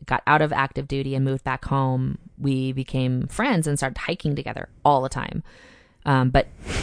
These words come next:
he ended up dating someone that didn't care for me. I was dating other people, and we just completely stopped talking to one another. And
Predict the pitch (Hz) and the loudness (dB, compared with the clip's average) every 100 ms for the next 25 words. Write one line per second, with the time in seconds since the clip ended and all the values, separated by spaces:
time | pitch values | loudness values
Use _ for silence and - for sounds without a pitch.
0 | - - 147 156 139 139 143 147 147 - | -6 0 6 6 6 2 0 2 0 0
1 | 139 139 143 139 135 - 139 143 139 135 | 0 0 0 -2 -2 -2 -2 -2 -2 -2
2 | 135 135 135 - - - _ _ _ _ | -2 -4 -6 -10 -20 -20 _ _ _ _
3 | _ - 151 147 131 131 127 131 - 123 | _ 2 4 4 4 2 0 -2 -4 -6
4 | - 123 127 - - - - _ - 127 | -4 -6 -6 -10 -18 -20 -20 _ 0 2
5 | 131 131 - 143 139 135 - - _ _ | 4 2 0 0 0 2 0 -2 _ _
6 | - - 127 123 - - 120 - 120 - | -6 0 0 0 -4 -2 -2 -2 -4 -2
7 | 123 123 123 123 123 127 131 131 131 | -2 -2 -2 -4 -4 -4 -4 -4 -4